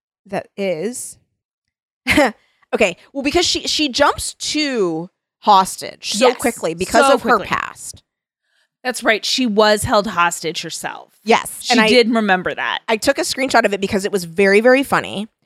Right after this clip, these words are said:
Speaker 1: Because Elizabeth is like, "I think that Regina's hostage." And Jessica's like, "Um, I need to get a tan."
Speaker 2: Yeah.
Speaker 1: And, like, doesn't wanna engage. And she's like, "Oh my gosh,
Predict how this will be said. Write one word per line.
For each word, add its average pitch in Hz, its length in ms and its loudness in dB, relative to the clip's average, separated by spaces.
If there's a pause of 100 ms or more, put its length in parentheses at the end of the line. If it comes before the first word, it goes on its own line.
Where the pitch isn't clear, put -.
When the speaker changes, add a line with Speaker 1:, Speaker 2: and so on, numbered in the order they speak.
(320)
Speaker 1:
Because 214 540 2
Elizabeth 226 480 0
is 220 160 -2
like, 190 460 2 (480)
"I 214 100 -6
think 247 300 -10
that 359 200 -4 (360)
Regina's 208 420 -2
hostage." 185 580 -2
And 220 200 -4
Jessica's 220 520 -2
like, 208 280 2 (200)
"Um, 277 480 2 (880)
I - 60 2
need 508 120 2
to 480 60 2
get 302 100 2
a 247 40 0
tan." 85 440 -10 (480)
Speaker 2:
Yeah. 196 240 2
Speaker 1:
And, 254 100 4
like, 254 160 4
doesn't 220 260 2
wanna 214 160 4
engage. 175 500 0
And 214 160 -2
she's 226 300 -6
like, 208 220 0
"Oh 254 100 -2
my 262 160 2
gosh, 190 560 2